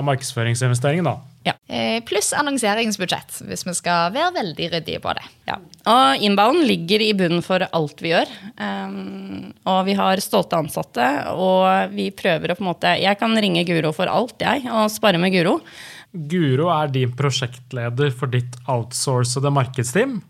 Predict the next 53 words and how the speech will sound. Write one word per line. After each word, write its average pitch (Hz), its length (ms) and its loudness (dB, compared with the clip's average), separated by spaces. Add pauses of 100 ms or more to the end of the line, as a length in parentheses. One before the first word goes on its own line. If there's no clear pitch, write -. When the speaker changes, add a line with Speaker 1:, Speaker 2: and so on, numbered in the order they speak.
(280)
Speaker 2:
Helt 175 180 2
riktig. 147 300 -2 (180)
Eh, 190 480 2
så 240 160 -2
på 262 80 -2
en 247 80 2
måte 240 160 0
da 247 140 4 (100)
er 233 80 4
det 226 100 -2
godt 214 200 -2
å - 20 -2
kunne 233 220 0
spare 185 320 2
med 202 100 0
henne 214 240 2
om 208 160 -2
alt 180 240 -2
mulig, 180 240 0 (240)
eh, 208 480 -4
og 233 220 -4
få 208 180 0 (320)
klare 160 320 2
beskjeder 185 320 0
tilbake, 196 400 2 (180)
og 233 300 2
bli 190 140 6 (180)
utfordret. 151 560 -2 (480)
Eh, 185 240 2
og 190 100 0
det 233 80 6
er 220 140 4
kanskje 180 260 -2
det 180 160 4
viktigste - 560 -4
også 160 240 -2
man 175 220 2
må 185 80 0
ha 156 100 4
med 147 140 -2
seg, 202 160 2
at - 80 -10
her 165 240 2
blir 147 240 -2
man 180 160 2
utfordret. 180 720 0
Det 170 120 0
blir 180 200 2
rikket 165 560 -2
i - 20 -2 (140)
gamle 165 460 2
måter 160 520 -2
å - 80 -4